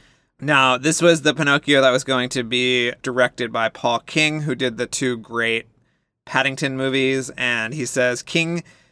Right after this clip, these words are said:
basically pulled out of the film for family reasons. Disney are trying to find a new director, but yeah, I read those reports about Tom Hanks and these other people. They're trying to get it going, but I'm unlikely to be involved now because Paul King wanted to be,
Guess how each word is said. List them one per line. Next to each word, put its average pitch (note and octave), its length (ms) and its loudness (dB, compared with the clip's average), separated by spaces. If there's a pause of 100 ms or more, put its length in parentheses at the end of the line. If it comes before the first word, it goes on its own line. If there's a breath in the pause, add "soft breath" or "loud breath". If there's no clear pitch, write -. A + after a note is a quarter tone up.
(160 soft breath)
basically D3 380 2
pulled C#3+ 240 0
out C#3+ 100 4
of C3+ 60 2
the C3 80 0
film C3 220 -2
for B2 140 -8
family B2+ 420 -2
reasons. A#2 500 -8
Disney D3 320 -2
are C3+ 80 2
trying B2+ 220 0
to B2 60 -4
find B2 180 -2
a A#2+ 40 -6
new C3 200 -2
director, A#2+ 480 -2
but A#2+ 140 -6
yeah, A#2 380 0 (440 soft breath)
I C3+ 80 0
read C3+ 220 2
those C3+ 200 0
reports C3+ 320 0
about B2 200 2
Tom B2 260 -2
Hanks A#2+ 340 -4
and B2 80 -10
these A#2 160 -6
other A#2+ 200 -2
people. A2+ 380 -8
They're B2+ 120 -2
trying C3 220 2
to C3 80 0
get B2+ 100 0
it A#2 60 -2
going, A#2+ 440 0
but A#2+ 100 -2
I'm B2 120 -2
unlikely B2 480 -4
to A#2+ 60 -4
be A#2+ 100 -4
involved A2+ 500 -4
now A2+ 260 -2
because A#2+ 260 -8
Paul A#2+ 240 -6
King A#2 260 -8
wanted A2+ 300 -8
to A2+ 80 -14
be, A#2 240 -10